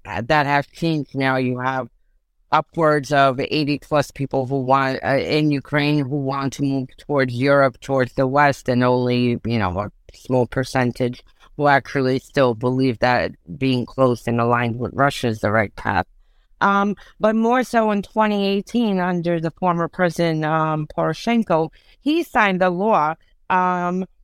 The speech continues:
uh, requiring the Orthodox, um, the Moscow Patriarch to change his name so the rebel-, so the, it could be shown that of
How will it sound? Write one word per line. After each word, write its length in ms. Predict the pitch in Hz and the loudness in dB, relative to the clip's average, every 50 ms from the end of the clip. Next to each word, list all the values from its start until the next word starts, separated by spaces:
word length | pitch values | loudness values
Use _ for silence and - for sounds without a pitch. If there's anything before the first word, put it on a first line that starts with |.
| _ _ _ _ _ _ _ | _ _ _ _ _ _ _
uh, 80 | - 175 | -6 -4
requiring 920 | 165 185 190 175 - _ _ 196 190 190 190 190 185 180 180 180 180 180 175 | -2 -2 -4 -4 -6 _ _ 0 0 2 2 2 0 -2 -2 -2 -2 -2 -2
the 440 | 175 175 175 175 175 170 170 170 170 | 0 0 0 0 -2 -4 -4 -6 -8
Orthodox, 840 | 156 104 104 - 190 185 - 185 185 170 175 170 165 165 - - - | -10 -8 -2 0 0 0 2 0 -2 2 2 2 2 2 -2 -8 -10
um, 560 | - - 170 170 165 160 160 147 147 156 - - | -8 -4 -2 0 0 0 0 -2 -4 -6 -6 -2
the 100 | - 170 | -2 0
Moscow 640 | 170 175 180 202 208 175 - - 165 151 135 131 - - _ | 0 0 0 0 -2 -2 -4 0 2 2 2 2 0 -4 _
Patriarch 680 | - 135 151 147 131 - - 143 139 139 127 123 127 - - | -8 -4 -4 -4 -4 -4 -6 -4 -2 0 0 -2 -2 -6 -10
to 120 | - 160 | -14 -14
change 380 | - - - 180 185 185 175 156 | -14 -6 -4 -2 -2 -2 -2 -2
his 240 | 180 180 165 165 - | -4 -4 -4 -4 -4
name 340 | 196 208 220 202 180 175 | -2 -2 0 0 -2 -2
so 580 | - - - - 196 190 185 180 170 165 160 160 - _ _ _ _ _ _ - | -6 -8 -4 0 2 2 4 4 2 0 -2 -4 -8 _ _ _ _ _ _ -8
the 220 | 160 156 175 165 | -2 0 2 2
rebel-, 480 | 156 175 175 170 175 185 135 107 139 165 | 2 2 0 2 2 2 2 2 0 -2
so 460 | - - - 190 190 180 170 170 175 | 0 0 0 0 2 0 -2 -4 -2
the, 520 | 143 180 170 165 165 160 156 139 110 90 67 | 0 2 4 4 4 4 2 2 0 -2 -2
it 160 | - 117 165 - | -2 -4 -2 0
could 140 | 180 175 | -2 0
be 320 | - 170 170 170 165 160 143 | 0 0 0 0 0 -2 -4
shown 640 | - - - - 185 185 175 170 165 165 165 151 139 | -8 -10 -2 0 2 2 2 0 0 -2 -4 -2 0
that 260 | 156 151 151 - 71 | 0 0 0 0 -2
of 220 | 78 156 147 139 | -4 -6 -6 -8